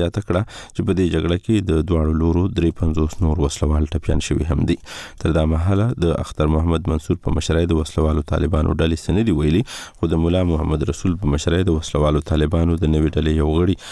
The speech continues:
عبدالمنان نیازي ویلي چې لومړی د ملا اختر محمد منصور د وسلوالو لخوا پر دوی حمله شوې چې یاده مرګ ژوبلی رامنځته کړی. دا خبرونه تاسو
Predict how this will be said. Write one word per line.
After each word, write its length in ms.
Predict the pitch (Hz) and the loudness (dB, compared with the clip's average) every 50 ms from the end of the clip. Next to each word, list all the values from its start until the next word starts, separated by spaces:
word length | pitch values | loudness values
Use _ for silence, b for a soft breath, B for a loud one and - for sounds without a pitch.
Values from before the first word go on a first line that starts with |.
| B B B B - 82 | B B B B -4 -2
عبدالمنان 600 | 82 82 87 78 80 82 85 87 90 85 82 80 | -2 0 0 0 2 2 2 2 2 0 0 0
نیازي 260 | 78 78 80 98 107 90 | 0 0 0 0 2 2
ویلي 280 | 82 76 80 85 101 113 | 2 2 2 2 0 -2
چې 380 | - - - - - - - - 85 80 | -2 -6 -18 -20 -20 -8 -2 0 2 2
لومړی 400 | 82 80 80 85 87 90 117 131 | 2 2 2 2 2 0 0 0
د 120 | 107 87 85 | 0 2 2
ملا 200 | 82 78 80 80 - - - | 2 2 2 0 0 -2 -4
اختر 320 | - - - - 80 78 78 78 | -6 -6 -4 -2 0 2 2 2
محمد 380 | 76 82 80 80 82 78 - - 76 | 2 2 2 2 2 0 0 0 0
منصور 340 | 76 76 - - 95 82 - | 0 0 0 0 0 0 0
د 80 | - 73 | 0 -2
وسلوالو 480 | 73 - - - 76 76 73 73 73 71 | -2 -2 -2 0 0 2 2 2 2 0
لخوا 240 | 71 - - 87 90 - - | 0 0 0 -2 -2 -2 -2
پر 120 | - - 76 76 | -4 -2 0 2
دوی 100 | 78 76 80 | 0 0 0
حمله 240 | 92 78 76 76 78 - | -2 -2 0 0 0 0
شوې 180 | - 85 85 95 - B B B B B B | 0 0 0 0 -2 B B B B B B
چې 60 | - 90 82 | -2 0 0
یاده 260 | 73 73 - - 78 78 | 0 0 -2 -2 0 0
مرګ 260 | 78 76 76 - - | -2 -2 -4 -4 -2
ژوبلی 300 | 73 64 - 78 78 78 90 - - - - - 82 | -2 -2 0 -2 -2 -2 -4 -6 -14 -14 -6 -4 -2
رامنځته 380 | 73 71 73 71 - - 67 67 - | 0 0 -2 -2 -4 -6 -6 -4 -2
کړی. 180 | 80 76 80 - - - - - - - - - B B B B B B B B B B B B B B B B - | 0 0 -2 -2 -6 -16 -20 -20 -20 -20 -20 -20 B B B B B B B B B B B B B B B B 0
دا 60 | 85 80 - | 0 0 2
خبرونه 300 | 87 85 90 92 92 90 - - | 0 2 2 2 2 2 0 0
تاسو 260 | 87 87 - - 98 | -2 -2 -2 -2 -2